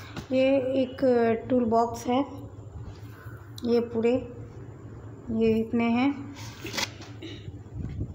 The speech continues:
इसमें सबसे पहले है rectangle टूल बॉक्स। इसमें सबसे पहले है rectangle टूल बॉक्स। rectangle टूल बॉक्स,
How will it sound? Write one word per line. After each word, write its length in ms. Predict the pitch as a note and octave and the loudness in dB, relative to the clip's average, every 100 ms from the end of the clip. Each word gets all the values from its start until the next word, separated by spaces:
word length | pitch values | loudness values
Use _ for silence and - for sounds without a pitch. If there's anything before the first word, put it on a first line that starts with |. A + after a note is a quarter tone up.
| - - - - - - - B3+ | -12 -14 -14 -14 -12 -14 -6 -2
इसमें 260 | A#3+ B3+ | 2 2
सबसे 320 | B3 A#3+ - | 4 2 2
पहले 380 | B3+ B3+ A3+ A#3+ | 0 2 4 4
है 480 | B3+ A#3+ B3+ - - - - - - A#3+ | 4 4 2 0 -8 -12 -14 -14 -4 2
rectangle 800 | A#3 A#3 A#3 A#3+ A#3 A#3 C4 | 2 2 0 2 4 6 6
टूल 340 | C#4+ D4 B3 A3+ | 4 4 4 4
बॉक्स। 680 | G3+ G3 - - - - - - - - - - - - - - - - - - - - - | 4 2 0 -6 -10 -12 -14 -16 -16 -16 -16 -16 -16 -16 -16 -16 -14 -14 -14 -14 -14 -12 -6
इसमें 340 | A#3 A3 A#3+ | -4 -2 0
सबसे 340 | B3 A#3+ A3+ B3 | 0 0 0 0
पहले 340 | A#3+ A#3 A#3+ | 2 2 2
है 360 | A#3+ B3 C#4 C4 | 2 4 4 4
rectangle 560 | A3+ - A3+ A3 A#3 | 2 0 2 4 4
टूल 260 | B3+ B3 G3+ | 4 4 4
बॉक्स। 540 | G3+ F3 - - - - - - - - - G#2 G2 - - - - - - - - - - - - G#2+ - A2 - G2+ - - - - - - - - - G#3+ | 2 0 -2 -10 -14 -16 -14 -16 -14 -16 -14 -16 -16 -14 -14 -14 -16 -14 -14 -14 -14 -14 -14 -16 -14 -14 -14 -16 -16 -14 -14 -14 -14 -14 -16 -14 -14 -14 -8 -2
rectangle 600 | G#3 G#3+ B3 A3+ A#3 A#3 | 0 0 2 4 4 4
टूल 220 | A#3+ A#3 | 6 4
बॉक्स, 680 | G#3+ A#3 A#3+ - - - | 6 4 2 -2 -10 -12